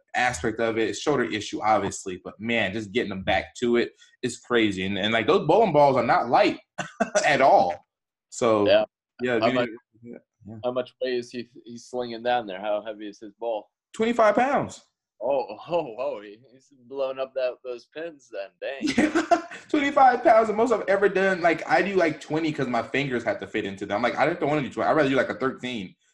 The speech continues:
Speaker 1: Doing twenty-five pound ball. I'm like, "Geez, well, no wonder your shoulder," you know, but anyways,
Speaker 2: <laughs>
Speaker 1: we'll move on from that. But yeah, treating those non-traditional athletes is, uh, super fun and, and, and something I enjoy as well. And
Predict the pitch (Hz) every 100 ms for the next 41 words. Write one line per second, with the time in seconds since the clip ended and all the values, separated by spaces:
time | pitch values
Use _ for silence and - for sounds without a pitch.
0 | _ 254 214 233 233 208 202 208 196 190
1 | 185 196 143 90 - _ _ 214 226 185
2 | 135 135 196 240 156 165 196 202 202 226
3 | 208 180 151 160 165 143 120 120 156 120
4 | 117 110 - - 196 139 113 110 - -
5 | _ _ _ _ _ 131 117 165 175 190
6 | 180 147 127 120 - 107 101 107 120 113
7 | - 170 151 151 143 117 120 127 120 98
8 | 117 127 123 123 131 131 127 - - _
9 | _ _ - 107 101 101 - - 139 135
10 | 120 - 117 120 117 101 101 - 101 80
11 | 104 - 123 110 107 110 110 104 101 98
12 | 104 104 98 95 95 98 98 92